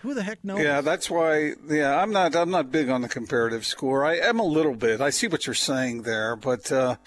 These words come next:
Speaker 2: because I watched all of that S C Arizona game, and I'm telling you <laughs> right now, the Trojans were lucky to win that game.
Speaker 1: Yeah, and then Washington
Speaker 2: Uh,
Speaker 1: just kicks the, uh,
Speaker 2: Yeah.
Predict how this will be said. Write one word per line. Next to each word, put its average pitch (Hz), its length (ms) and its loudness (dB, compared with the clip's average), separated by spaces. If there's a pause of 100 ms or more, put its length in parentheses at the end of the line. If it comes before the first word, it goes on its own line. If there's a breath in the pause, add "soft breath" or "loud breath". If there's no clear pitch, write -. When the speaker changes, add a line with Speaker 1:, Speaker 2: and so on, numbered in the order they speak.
(180 loud breath)
Speaker 2:
because 165 320 0
I 175 220 0
watched 160 440 -2
all 156 220 2
of 143 80 0
that 135 220 2
S 131 180 2
C 139 340 2
Arizona 139 580 2
game, 131 380 0
and 131 140 0
I'm 160 80 -2
telling - 300 -2
you - 120 0
<laughs> - 40 -8
right - 160 -2
now, 143 420 -4 (380 loud breath)
the 175 180 0
Trojans 165 540 0
were 135 160 0
lucky 135 260 0
to 131 100 -2
win 131 220 0
that 127 220 -2
game. 120 280 -2
Speaker 1:
Yeah, 240 320 -6
and 147 140 -4
then 160 160 -2
Washington 160 480 0
Speaker 2:
Uh, 147 60 -2
Speaker 1:
just - 260 -6
kicks - 300 -8
the, 143 420 -4 (180)
uh, 151 60 -12
Speaker 2:
Yeah. 135 540 -4